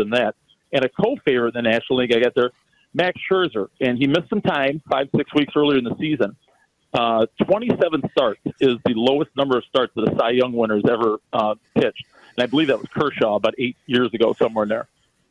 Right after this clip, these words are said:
Uh, so if Scherzer could get to twenty-six or twenty-seven and continue to pitch, uh, at the level he has since he's come back from the injury, uh, the Mets,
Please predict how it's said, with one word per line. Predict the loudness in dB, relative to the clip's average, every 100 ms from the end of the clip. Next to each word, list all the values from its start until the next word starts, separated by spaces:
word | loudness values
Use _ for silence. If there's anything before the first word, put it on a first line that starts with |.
| _
Uh, | -2 0 -2 0
so | -2
if | 0
Scherzer | -2 0 -2
could | -2
get | -2 -2
to | -4
twenty-six | -2 -4 -2 -4 -4
or | -4 -2
twenty-seven | 0 0 -2 0 0 -2 -8 _ _ _ 0
and | 0 0
continue | -2 0 0
to | 0
pitch, | 0 -2 -4 -10 -12 _ _ _ -2
uh, | 0 2 2
at | 0
the | 2
level | 0 0
he | 2 4
has | 2 -2
since | -8
he's | -8 -2
come | 0
back | 0 -2
from | -4
the | -2
injury, | -2 0 0 -2 -6 _ _ _ _
uh, | -2 0 0 0
the | 0
Mets, | 0